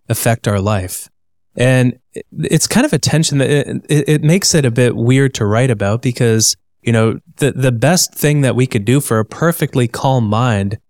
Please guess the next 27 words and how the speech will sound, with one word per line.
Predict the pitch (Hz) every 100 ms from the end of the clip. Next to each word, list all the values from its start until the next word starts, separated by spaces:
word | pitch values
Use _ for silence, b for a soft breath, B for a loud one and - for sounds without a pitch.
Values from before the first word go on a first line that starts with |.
| _ -
is | 135 131
to | 147
completely | - 127 - 143 175 - 160
disconnect | 127 131 135 - 120 95 110 - - B
and | 131 127 117
bury | 135 165 180 156
our | 131
head | 120 143
in | 139
the | 113
sand | - - 151 120 101 110 _ _ _
and | - 135 139 123
not | 131 156
consume | 160 139 - 143 139 131
any | 135 175 170
more | 135 135
news | 123 147 175
updates, | 123 107 - 113 147
because | - 123 131 123
there's | 123 117
bound | 113 123 131
to | 113
be | 117
things | 113 113 107 -
that | 107
are | 104
threatening. | - 139 - 110 101 104